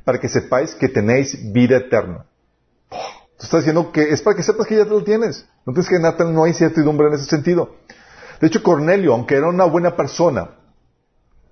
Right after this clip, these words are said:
Dios tuvo que mandarle el Evangelio para que le, para que le fuera a predicar. Tuvo que mandarle a Pedro para que le, le predicara el Evangelio. Porque era un, era un pecador que necesitaba la salvación, pues no hay justo ni siquiera uno, como dice Romanos tres diez.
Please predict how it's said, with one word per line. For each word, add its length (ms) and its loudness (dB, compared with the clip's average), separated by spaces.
Dios 180 2
tuvo 200 2
que 120 2
mandarle 960 -2
el 160 4
Evangelio 560 -2
para 220 0
que 520 -2
le, 380 -2
para 160 -2
que 100 -2
le 80 0
fuera 240 0
a 60 -10
predicar. 520 -4
Tuvo 160 2
que 100 2
mandarle 300 2
a 160 -2
Pedro 240 2
para 140 -4
que 80 -4
le, 220 -2
le 120 0
predicara 380 0
el 60 0
Evangelio. 400 -4
Porque 240 -2
era 140 2
un, 320 -2
era 120 2
un 100 -2
pecador 560 0
que 100 2
necesitaba 460 -2
la 80 0
salvación, 480 -2
pues 180 2
no 200 2
hay 100 2
justo 380 -2
ni 100 0
siquiera 340 2
uno, 280 -2
como 160 0
dice 120 0
Romanos 360 0
tres 200 2
diez. 320 -6